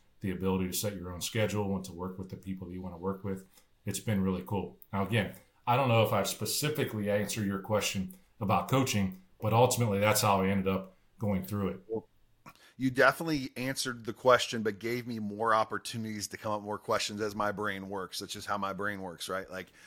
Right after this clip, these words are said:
Speaker 1: That's
Speaker 2: so
Speaker 1: how these conversations work really well.
Speaker 2: Yeah,
Speaker 1: Absolutely.
Speaker 2: man. So that's the great thing about my show is I literally have no questions written down. I know you had some questions you want, like,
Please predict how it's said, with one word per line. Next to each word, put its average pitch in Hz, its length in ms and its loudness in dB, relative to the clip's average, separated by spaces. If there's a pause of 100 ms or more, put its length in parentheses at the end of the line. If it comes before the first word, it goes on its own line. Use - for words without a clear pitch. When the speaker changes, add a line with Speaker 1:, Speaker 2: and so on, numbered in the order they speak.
Speaker 1:
That's 104 140 2
Speaker 2:
so 143 80 10
Speaker 1:
how 135 60 12
these 113 160 10
conversations 113 580 10
work 107 220 6
really 104 200 6
well. 95 140 8
Speaker 2:
Yeah, 165 140 10
Speaker 1:
Absolutely. 95 320 4
Speaker 2:
man. 85 160 -4
So 139 260 4 (300)
that's 160 200 8
the 208 80 2
great 180 220 -2
thing 156 160 -2
about 131 200 4
my 123 120 4
show 120 320 0
is 110 100 -4
I 127 140 4
literally 156 380 0
have 123 180 2
no 127 140 0
questions 127 480 -4
written 117 180 -6
down. 117 220 0
I 120 100 2
know 135 140 0
you 151 160 0
had 135 180 -2
some 123 160 -8
questions 117 540 -6
you 117 100 -10
want, 117 240 -10
like, 107 140 -4